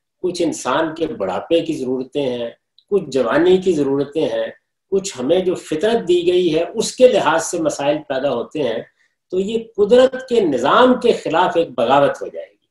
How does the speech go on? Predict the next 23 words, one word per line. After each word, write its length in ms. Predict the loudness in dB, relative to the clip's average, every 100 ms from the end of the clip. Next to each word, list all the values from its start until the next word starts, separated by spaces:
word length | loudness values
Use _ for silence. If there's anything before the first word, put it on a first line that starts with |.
| _ _ _ _ _ -6
इसके 400 | -4 -4 2 4
नताइज 540 | 4 2 4 6 6
से 280 | 4 -2 -2
हमें 260 | -2 -4
लोगों 260 | -2 -4 -4
को 180 | -4 -6
बाखबर 420 | -4 -6 -4 -6
करना 420 | -6 -8 -8 -10
चाहिए। 540 | -10 -10 -8 -6 -6 -8 _ _ _
हर 320 | -2 0 0
चीज 400 | -6 -8 -4 -4
को 240 | -4 0 0
गुनाह 380 | 0 2 4
और 180 | 4 4
सवाब 580 | 2 -4 -2 2 2 2
में 140 | 0
डाल 260 | 2 0 -2
के 200 | -2 -4
बयान 300 | -2 -4 -4
करना 360 | -4 -4 -2 -2
जरूरी 420 | -2 -2 0 -2
नहीं 180 | -4 -8
होता। 380 | -14 _ _